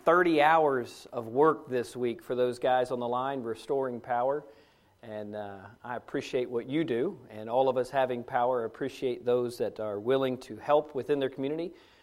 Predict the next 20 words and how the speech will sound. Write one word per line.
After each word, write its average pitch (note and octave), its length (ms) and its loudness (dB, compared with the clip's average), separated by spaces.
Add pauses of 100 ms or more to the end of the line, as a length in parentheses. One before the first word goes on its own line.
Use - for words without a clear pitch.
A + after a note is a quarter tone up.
(340)
Uh, C3 60 -2
it C3+ 80 0
doesn't G3 180 6
hurt F3+ 220 6
either E3+ 240 4
that C3 160 -2
they C#3 80 -4
give C#3 160 -2
you D3 80 6
overtime. G#2+ 500 -2 (140)
Uh, A#2+ 480 -6
so A#2 560 -4
anyway, A2 580 -8
glad F3+ 380 4
you're G3 140 8
here, F#3 200 2
glad E3+ 340 6
we're E3+ 220 2
here, E3 480 -2
<clears throat> C3+ 300 -8